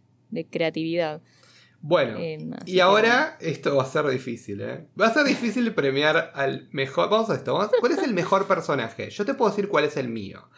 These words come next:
Speaker 2: Para mí,
Speaker 1: A ver.
Speaker 2: el mejor personaje, el que le voy a dar, eh, la, la corona de vibranio, porque la verdad le puso onda, por lo menos al, dijo, "Ay, ¿qué estoy haciendo?". Le puso onda a lo que estaba haciendo. Le voy a dar la corona de vibranio a Emil,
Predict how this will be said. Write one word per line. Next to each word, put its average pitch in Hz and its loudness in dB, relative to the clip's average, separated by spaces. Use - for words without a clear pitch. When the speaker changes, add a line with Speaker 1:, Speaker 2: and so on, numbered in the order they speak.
Speaker 2:
Para 156 2
mí, 190 2
Speaker 1:
A 180 6
ver. 147 2
Speaker 2:
el 160 0
mejor 170 0
personaje, 180 -2
el 156 -4
que 131 0
le 123 -2
voy 127 0
a 139 4
dar, 139 0
eh, 117 -12
la, 117 -8
la 127 -8
corona 123 -2
de 127 -2
vibranio, 131 -2
porque 135 0
la 123 -4
verdad 139 0
le 139 -2
puso 190 0
onda, 139 4
por 123 -6
lo 110 -8
menos 151 0
al, 135 -2
dijo, 156 2
"Ay, - 4
¿qué - -4
estoy 254 4
haciendo?". 180 2
Le 113 -2
puso 160 2
onda 147 2
a 131 2
lo 117 -2
que 113 -4
estaba 131 2
haciendo. 151 -2
Le 127 0
voy 131 4
a 143 6
dar 135 2
la 117 -8
corona 120 -4
de 127 -2
vibranio 123 -4
a 123 -12
Emil, 110 -8